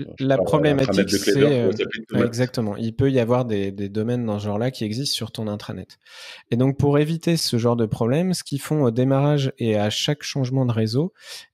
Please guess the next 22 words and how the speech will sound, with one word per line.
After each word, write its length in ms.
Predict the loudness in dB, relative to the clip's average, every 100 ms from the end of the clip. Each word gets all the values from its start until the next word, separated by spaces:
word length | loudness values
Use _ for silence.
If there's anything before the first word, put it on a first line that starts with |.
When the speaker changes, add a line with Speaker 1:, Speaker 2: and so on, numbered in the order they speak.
| _
Speaker 2:
ils 200 | -2 -2
font 420 | -4 -4 0 0 -2 -10
trois 260 | 0 2
requêtes 460 | 4 0 2 -2 0
sur 280 | -6 -2 0
des 160 | 0
domaines 440 | 2 2 2 2 0
complètement 580 | -4 -2 0 0 0 2
random 480 | 2 2 2 2
avec 260 | 2 0 -2
des 120 | -6
chiffres 340 | -6 -8 -10 -10
et 60 |
des 100 | -8
lettres. 340 | -6 -6 -10 _ _ _ _ _ _ _ _ -14 -4
Et 100 | -2
ça, 180 | 0 0
ça 160 | 0 0
leur 160 | 0
permet 300 | 0 0 0
de 40 | 0
savoir 500 | -2 0 0 0